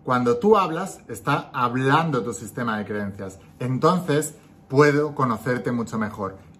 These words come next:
Habla para que te conozca, entonces sabré quién eres, porque sabré qué tienes aquí dentro y sabré qué estás manifestando en tu vida, porque tu vida es una manifestación de tus creencias, de tus pensamientos. Decía Buda, "Somos el resultado de todo lo que hemos pensado". Cuando yo, cuando tú hablas,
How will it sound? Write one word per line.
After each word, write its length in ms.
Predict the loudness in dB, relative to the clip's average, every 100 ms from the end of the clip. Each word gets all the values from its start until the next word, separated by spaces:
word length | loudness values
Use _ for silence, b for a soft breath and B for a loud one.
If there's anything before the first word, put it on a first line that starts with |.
| 0
Habla 480 | 2 2 0 0
para 220 | -2 -4 -4
que 80 |
te 120 | -8 -6
conozca, 680 | -4 -4 -6 -12 -14 -16 -12
entonces 320 | -4 -2 -2
sabré 360 | -4 -2 -2
quién 220 | -4 -4 -4
eres, 320 | -4 -6 -12 B -12
porque 240 | -6 -6
sabré 440 | -4 -2 0 -2
qué 120 | -2 -4
tienes 320 | -4 -4 -6
aquí 180 | -4 -2
dentro 440 | 0 -2 -4 -6 -12 -12
y 80 | -8
sabré 340 | -4 0 0
qué 60 | -2
estás 240 | -6 -4
manifestando 520 | -4 -6 -8 -8 -4
en 80 | -4
tu 120 | -4
vida, 260 | -6 -6 -8 B -6
porque 240 | -4 -4
tu 120 | -4 0
vida 360 | 2 2 -2
es 120 | -6
una 120 | -4 -2
manifestación 800 | -2 -4 -6 -6 -2 0 -2 -4 -14
de 140 | -10 -6
tus 180 | -6 -4
creencias, 500 | -2 -2 -4 -6 -8
de 60 |
tus 200 | -8 -8
pensamientos. 800 | -2 -2 0 -2 -2 -2 -4 -4
Decía 320 | -6 -2 -2
Buda, 320 | 0 -2 -4 B B -8
"Somos 380 | -2 0 0
el 100 | -4
resultado 460 | -4 -6 -4 0 0
de 80 | 0
todo 140 | -2
lo 100 | -2
que 60 | -2
hemos 180 | -6 -6
pensado". 500 | -8 -8 -10 -10 B B B
Cuando 280 | -8 -4 -2
yo, 300 | 2 2 2
cuando 340 | 0 0 0
tú 200 | 0 2
hablas, 440 | 2 2 0 -4